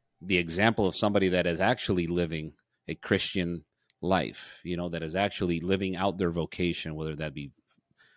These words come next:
marriage or whether that be priesthood or whatever. And, and it's just very interesting that there's always this common theme, you know, of people we've talked about and talked to, rather, they will always come back to saying, "Yeah, I was, like, not happy.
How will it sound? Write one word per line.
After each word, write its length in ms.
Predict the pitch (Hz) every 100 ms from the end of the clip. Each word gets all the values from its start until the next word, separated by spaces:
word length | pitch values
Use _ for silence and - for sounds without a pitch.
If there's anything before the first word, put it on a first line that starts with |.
| _
marriage 560 | 82 107 110 95 92 85
or 60 | 85
whether 220 | 82 80
that 220 | 85 82
be 220 | 78 76 -
priesthood 420 | - 110 98 95 87
or 100 | 85
whatever. 360 | 85 95 92 - - - - _ _ -
And, 440 | 98 95 87 76 - _ _ _ _
and 120 | 104
it's 140 | 95 -
just 280 | 117 - -
very 380 | 110 113 101 - -
interesting 400 | 104 110 - 90
that 240 | 92 69
there's 360 | 87 92 - - -
always 320 | 101 98 87
this 140 | 92
common 320 | - 95 85
theme, 340 | 80 101 90 80
you 120 | 78
know, 100 | 80
of 120 | 80
people 220 | 98 92
we've 160 | 90 78
talked 300 | 87 87 -
about 380 | 82 85 82 82 _ - - _ -
and 220 | 80 76 -
talked 300 | - 104 98
to, 220 | - 80 64
rather, 480 | 87 85 80 76 - _ - - -
they 140 | 85
will 100 | 82
always 320 | 82 82 - -
come 180 | - 82
back 200 | 85 82
to 80 | 82
saying, 300 | - 80 78
"Yeah, 180 | 90 85
I 60 |
was, 260 | 82 85 -
like, 200 | 73 71
not 180 | 82 80
happy. 500 | 87 82 76 71